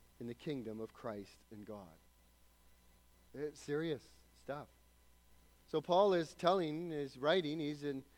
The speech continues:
he's bringing to the forefront two things that are going on. He's saying, first of all, there's a, there's an individual, a brother. He's claiming to be a brother in Christ.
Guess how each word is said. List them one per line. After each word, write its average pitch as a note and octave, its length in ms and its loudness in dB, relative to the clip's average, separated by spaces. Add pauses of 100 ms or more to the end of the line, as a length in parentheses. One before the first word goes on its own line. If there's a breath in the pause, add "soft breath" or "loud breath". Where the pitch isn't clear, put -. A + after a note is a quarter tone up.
(320 soft breath)
he's C#3 160 -4
bringing F#3 400 0
to F3 140 -2
the D3+ 120 2
forefront D#3+ 760 0
two F3 180 0
things F3 300 2
that E3 120 4
are E3 80 2
going E3 280 0
on. A3 180 0
He's D3 140 -4
saying, D#3+ 180 -2
first G#3+ 240 -2
of D#3 80 -2
all, D3+ 100 4
there's E3 200 0
a, F3 120 2 (380 soft breath)
there's F3 240 -2
an E3+ 160 4
individual, G3 600 4
a F3+ 60 6
brother. G3+ 460 6 (380)
He's F#3+ 120 -10
claiming C4+ 320 4
to C#4+ 60 4
be A#3 140 2
a G#3 80 8
brother A3+ 500 4
in A3+ 240 0
Christ. F#3 720 0